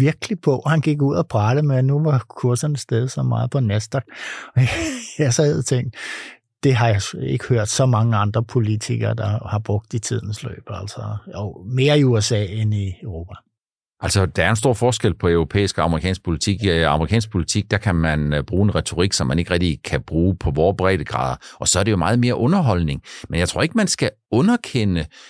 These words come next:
Speaker 2: øh, dels at amer-, amerikanerne er meget delte i det politiske spørgsmål, og så skal man heller ikke underkende, at hvis først det er sådan, at Trumps maskine begynder at køre igennem,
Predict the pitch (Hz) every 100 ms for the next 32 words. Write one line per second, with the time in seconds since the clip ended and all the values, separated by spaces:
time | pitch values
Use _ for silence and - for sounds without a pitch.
0 | - 98 87 80 73 50 85 170 160 -
1 | 92 65 62 82 90 - 90 90 82 110
2 | 135 92 85 101 110 135 127 92 78 90
3 | 87 - 98 104 98 90 - 90 110 107
4 | 82 73 - - - - - 139 104 127
5 | 156 - 120 156 180 - 104 82 - 87
6 | 82 87 - 147 185 - 113 120 - 120
7 | 107 - 90 - - 110 143 - - -
8 | 107 98 - - 107 117 139 139 110 98
9 | - 104 113 101 78 _ _ _ - 95
10 | 82 _ _ - 110 95 80 76 - 95
11 | - 120 98 58